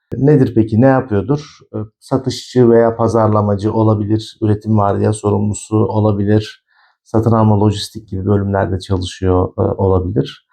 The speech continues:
Ee, bu arada yanlış anlaşılmasın, e, bu saydığım işler, bu saydığım branşlar bir işletme için, bir fabrika için, bir şirket için,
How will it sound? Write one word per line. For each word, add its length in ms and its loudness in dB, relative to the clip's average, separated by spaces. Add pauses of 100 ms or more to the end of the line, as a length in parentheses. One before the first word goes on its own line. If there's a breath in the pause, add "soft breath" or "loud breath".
(400)
Ee, 400 2
bu 140 2
arada 180 4
yanlış 280 2
anlaşılmasın, 920 -2 (100)
e, 20 -2
bu 640 0
saydığım 760 2
işler, 540 0
bu 60 -6
saydığım 600 2
branşlar 640 0
bir 80 2
işletme 600 0
için, 340 -4
bir 60 2
fabrika 500 0
için, 420 0
bir 60 -2
şirket 440 -4
için, 500 -2